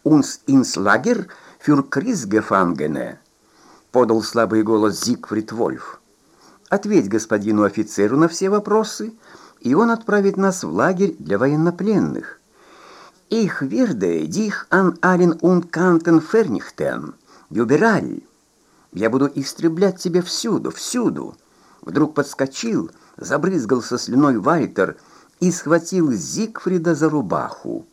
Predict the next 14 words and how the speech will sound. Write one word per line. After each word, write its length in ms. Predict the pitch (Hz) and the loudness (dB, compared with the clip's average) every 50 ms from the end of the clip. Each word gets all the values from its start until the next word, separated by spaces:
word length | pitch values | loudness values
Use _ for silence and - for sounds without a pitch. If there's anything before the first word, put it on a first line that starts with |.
| _ _ _ - _ - - | _ _ _ -20 _ -12 -6
«In 260 | - 135 135 135 135 | 0 4 4 4 6
der 200 | 131 165 175 165 160 160 | 6 4 4 4 4 0
Lager, 480 | 156 226 240 196 131 101 92 87 65 60 57 - - - _ | 2 2 0 0 0 -2 -4 -4 -6 -6 -10 -20 -20 -8 _
in 240 | - 160 170 156 143 | 4 4 4 4 6
Deutschland, 880 | 135 - 233 - - - - - - - 82 - - - 90 - - - | 4 4 4 4 0 -2 -6 -10 -8 -8 -8 -8 -8 -10 -12 -14 -10 -2
in 240 | - 175 175 151 135 | 2 4 4 4 2
Grab». 400 | 131 - 233 247 175 - - - _ _ - - - _ _ _ _ _ _ _ _ | 0 0 0 0 0 -2 -4 -8 _ _ -20 -20 -20 _ _ _ _ _ _ _ _
В 140 | - - - | -20 -20 -14
плену, 600 | - - 85 107 117 160 220 240 208 123 - - - _ _ _ _ - | -10 -4 -2 0 0 2 2 2 0 -2 -2 -6 -12 _ _ _ _ -20
в 100 | - - | -14 -6
Германии, 800 | - 143 151 175 208 233 254 247 214 151 87 55 52 - - - - | -2 0 0 2 2 2 2 0 0 -2 -4 -4 -6 -10 -10 -6 -4
на 100 | 120 131 | -4 0
том 220 | - 180 190 165 | 2 2 0 0
свете. 720 | - - 185 208 247 240 196 - - - - - - - | -2 -4 -6 -2 -2 -2 -2 -2 -4 -8 -8 -8 -10 -12